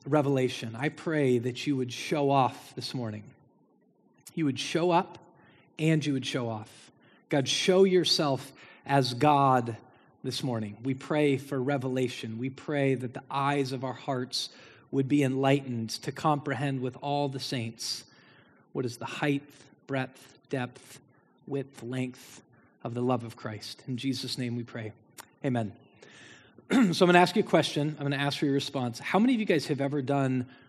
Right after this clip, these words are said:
one of those bigger table puzzles? So quite a few.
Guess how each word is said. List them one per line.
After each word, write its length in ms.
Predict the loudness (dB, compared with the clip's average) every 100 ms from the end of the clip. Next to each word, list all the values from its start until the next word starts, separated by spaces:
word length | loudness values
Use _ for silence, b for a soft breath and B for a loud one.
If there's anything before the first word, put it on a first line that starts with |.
| b
one 120 | -4 -2
of 60 |
those 140 | -2 -4
bigger 720 | -10 -2 0 2 2 2 0
table 480 | -2 2 2 2 -2
puzzles? 720 | -2 -2 -2 -2 0 0 -2 -20 _ _ _ _ _ _ _ _ _ _ _ _ _ _ _ _ _ _ _ _ _ _ _ -18
So 120 | -4 2
quite 200 | 6 6
a 40 |
few. 300 | 4 2